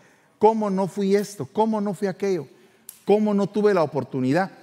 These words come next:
Y te estás lamentando en tu vida un montón de tiempo y no avanzas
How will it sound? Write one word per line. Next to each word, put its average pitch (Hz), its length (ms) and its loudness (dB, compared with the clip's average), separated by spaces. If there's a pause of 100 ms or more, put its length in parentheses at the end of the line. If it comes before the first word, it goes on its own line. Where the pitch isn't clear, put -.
(160)
Y 147 80 0
te 131 80 0
estás 220 240 0
lamentando 214 540 0
en 208 80 0
tu 180 120 2
vida 208 220 2
un 214 100 0
montón 208 300 2
de 202 80 4
tiempo 240 400 -2 (260)
y 160 140 0
no 208 220 2
avanzas 240 800 -4